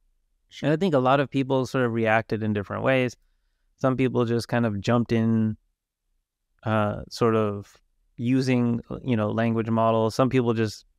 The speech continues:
Speaker 2: kind of stepped away and said, like, "Hey, this is too much.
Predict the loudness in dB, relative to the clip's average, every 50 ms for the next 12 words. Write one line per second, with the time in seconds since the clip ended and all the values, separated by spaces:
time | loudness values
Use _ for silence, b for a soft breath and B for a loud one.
0 | _ _ _ _ _ _ _ _ _ _ _ -2 0 0 2 2 0 -2 -2 -4
1 | -8 -10 -16 -20 _ _ _ _ _ _ _ _ _ _ _ _ _ _ _ _
2 | _ _ _ _ _ _ _ _ _ _ _ _ -14 -4 0 0 0 0 0 -2
3 | 0 2 2 2 2 0 -2 -8 _ _ _ _ _ -8 -8 -2 2 2 2 2
4 | 2 0 0 0 0 0 0 0 0 0 -2 -2 -4 -6 -2 -2 0 0 0 0
5 | -2 -4 -10 -20 -20 _